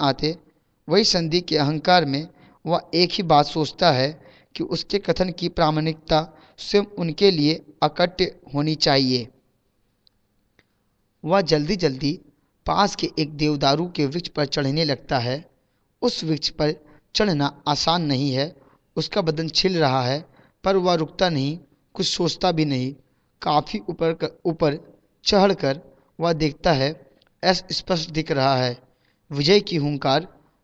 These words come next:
की तरह वह कहता है, "वाह, है तो, लो अपने परिश्रम का पुरस्कार।"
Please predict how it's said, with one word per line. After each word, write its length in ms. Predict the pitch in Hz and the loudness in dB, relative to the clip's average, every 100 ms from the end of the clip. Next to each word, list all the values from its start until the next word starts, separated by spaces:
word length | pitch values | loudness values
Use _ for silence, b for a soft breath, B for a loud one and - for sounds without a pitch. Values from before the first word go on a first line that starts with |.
| - | -10
की 100 | 165 | -6
तरह 240 | 165 156 | -2 2
वह 160 | 151 151 | 2 2
कहता 400 | 147 151 147 160 | 0 0 2 0
है, 280 | 139 160 - _ _ _ - | 0 -2 -8 _ _ _ -10
"वाह, 220 | 151 175 | 2 4
है 180 | 147 165 | 4 2
तो, 420 | 185 151 127 - _ _ _ _ _ _ 151 | 0 -4 -6 -10 _ _ _ _ _ _ -4
लो 180 | 170 | 0
अपने 400 | 202 220 202 180 | 0 0 -4 -4
परिश्रम 420 | 180 160 - 170 160 | -4 -4 -2 -4 -4
का 100 | 151 | -6
पुरस्कार।" 800 | 151 135 - 147 131 120 - | -4 -4 -2 0 0 -2 -10